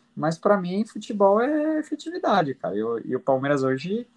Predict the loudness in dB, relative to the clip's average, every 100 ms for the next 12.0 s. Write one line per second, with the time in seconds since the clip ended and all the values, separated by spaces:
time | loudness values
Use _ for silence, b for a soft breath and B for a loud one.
0 | b b b b _ 0 4 4 2 -2
1 | 0 2 0 0 0 -2 -6 -8 -4 -2
2 | -4 -4 -8 -4 -2 2 2 2 0 0
3 | 0 4 4 6 4 2 -4 -6 -10 -12
4 | -10 -4 -4 -4 -8 -10 -6 -8 -10 -18
5 | -20 -20 _ -16 -12 -2 2 2 2 6
6 | 6 6 4 b b b b b 4 4
7 | 4 -2 -2 0 0 0 -4 -2 -2 -4
8 | -8 -10 -4 -4 -2 -4 -2 0 2 2
9 | 0 0 -2 -2 -2 -4 -8 -10 -10 -10
10 | -10 -12 -6 0 2 2 2 0 -2 -6
11 | -10 _ _ -4 0 0 0 6 6